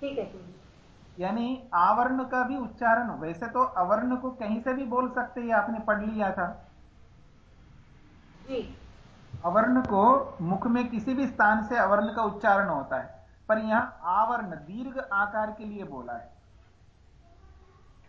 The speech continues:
Speaker 2: दीर्घ आकार के लिए ऋतु लसा, लसा में भी बोला है और कहाँ बोला है, दो जगह पर बोला है।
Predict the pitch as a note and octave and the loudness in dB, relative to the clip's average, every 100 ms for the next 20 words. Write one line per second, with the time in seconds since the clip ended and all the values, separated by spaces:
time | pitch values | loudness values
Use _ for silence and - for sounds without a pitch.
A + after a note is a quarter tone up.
0 | - - - D3+ F3+ B3+ C4 C4+ G3+ G3+ | -20 -20 -20 -12 -6 -4 -4 0 0 2
1 | A3 G#3+ A3+ G#3 G3 A3+ A3+ F3+ G#3+ B3 | -2 -2 -6 -10 -6 -6 -6 -8 -10 -8
2 | A3+ G#3+ A#3 A3+ A3+ A3+ F3+ F#3 G#3+ A#3 | -6 -4 0 2 2 -2 -6 -6 0 0
3 | A#3+ B3 B3 C4 B3+ - F#3 G#3+ A#3+ A#3 | 2 -2 -2 -4 -6 -16 -8 -4 2 2
4 | A3+ A#3+ - - - - - - - _ | 2 -4 -10 -20 -20 -20 -20 -20 -20 _
5 | - - - - - - - F3+ G3+ G3+ | -20 -20 -20 -20 -20 -20 -14 -8 -6 -6
6 | G3 G3+ G3 F#3+ F#3+ G3 G3+ F3+ G#3+ G3+ | -6 -4 -4 -4 -2 -2 -2 -4 -2 -2
7 | F3+ F3+ C#3+ B2+ A#2 - | -2 -4 -10 -16 -18 -20